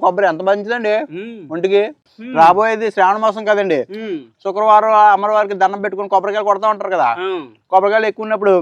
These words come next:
Speaker 1: ఓ రోజు ఒక కొబ్బరికాయని చక్కగా కోరేసుకొని
Speaker 2: కోరేసి తిప్పి
Speaker 1: ఇంత బెల్లం
Speaker 2: తిప్పండి.
Speaker 1: వేసుకొని తిప్పేశారంటే
Speaker 2: మ్మ్.
Speaker 1: నెంబర్ వన్ టేస్ట్.
Speaker 2: పిల్లలు అబ్బబ్బా భలే ఉంది, భలే ఉందని తినేస్తారని బాబు కొట్టుగాడు, ఎందుకంటే శుభ్రంగా ఉండేటండి పిల్లలకా.
Speaker 1: చాలా బాగుంది.
Speaker 2: ఆరోగ్యం, ఆరోగ్యం మంచి మీకు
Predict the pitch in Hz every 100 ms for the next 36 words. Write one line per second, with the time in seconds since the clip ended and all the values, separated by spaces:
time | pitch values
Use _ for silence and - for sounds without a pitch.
0 | 160 _ _ _ - 185 202 214 214 196
1 | 196 202 202 196 185 185 196 214 208 220
2 | - 247 254 240 - 262 185 196 214 247
3 | 226 202 208 220 226 214 202 185 175 202
4 | 214 180 135 143 175 220 220 220 208 226
5 | 160 - _ _ _ _ _ 190 202 233
6 | 185 220 214 202 214 240 220 220 240 254
7 | 220 233 240 254 262 247 240 202 180 214
8 | 233 247 247 233 233 220 196 208 220 208
9 | 220 196 214 208 180 165 180 180 175 175
10 | 147 131 - 151 185 208 208 254 - _
11 | _ _ _ - 175 202 202 214 208 202
12 | 214 202 277 269 240 214 196 196 185 180
13 | 143 139 202 202